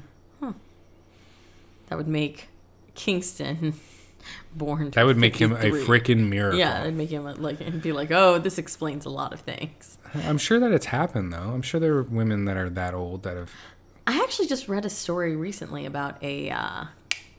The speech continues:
Speaker 1: a woman who is a surrogate for her daughter.
Speaker 2: Well,
Speaker 1: So
Speaker 2: you can
Speaker 1: she's
Speaker 2: be a,
Speaker 1: in her
Speaker 2: you can be a
Speaker 1: fifties.
Speaker 2: surrogate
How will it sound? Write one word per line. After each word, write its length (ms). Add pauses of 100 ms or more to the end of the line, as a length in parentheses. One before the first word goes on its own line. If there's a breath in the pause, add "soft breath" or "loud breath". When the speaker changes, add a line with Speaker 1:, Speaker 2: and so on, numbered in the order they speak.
(640)
Speaker 1:
a 80
woman 440
who 280
is 140
a 80
surrogate 1000 (560)
for 180
her 160
daughter. 640
Speaker 2:
Well, 80
Speaker 1:
So 60
Speaker 2:
you 80
can 120
Speaker 1:
she's 20
Speaker 2:
be 60
a, 40
Speaker 1:
in 60
her 40 (140)
Speaker 2:
you 60
can 120
be 80
a 40
Speaker 1:
fifties. 100
Speaker 2:
surrogate 580